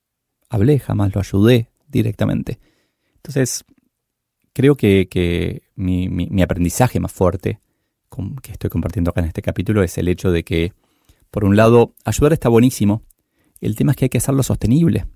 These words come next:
O sea, esto mismo que se aplica a las empresas, se aplica a las personas. Imagínate que, que te gusta ayudar, no sé, me pasó, lo conté en otro capítulo, eh, salir a ayudar a gente en situación de calle.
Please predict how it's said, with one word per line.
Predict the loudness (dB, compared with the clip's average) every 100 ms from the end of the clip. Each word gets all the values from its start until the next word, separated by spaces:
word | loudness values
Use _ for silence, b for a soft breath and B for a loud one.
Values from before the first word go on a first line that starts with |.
| _ -14
O | -8
sea, | -6
esto | -2 2
mismo | 2 2
que | 0
se | -2
aplica | 0 0
a |
las | 2
empresas, | 0 0 -2
se | -2
aplica | -4 -2 -2
a |
las | -2
personas. | -4 0 0 0
Imagínate | -4 -2 -4 -4
que, | -4 -4 -4 -8 _ _ _ _ _ _ _
que | -6
te | -2
gusta | -2 -4 -4 0 0 -2 -6
ayudar, | -10 -6 0 2 4 2 -2
no | -6
sé, | -4 -2 -2 -6 -12 -8
me | -6
pasó, | -6 0 0 -2 _ -12
lo | -8
conté | -6 -4 -4
en | -4
otro | -4
capítulo, | -2 -2 -4 -6 -8 _ _ _ _ _
eh, | -4 -2 -2 -6 _
salir | -6 0 2 4 6
a | 6 4 4 2 -2
ayudar | -4 0 0
a | 0
gente | -2 -4
en | -6
situación | -8 -8 -4
de | -4
calle. | -4 -8 -10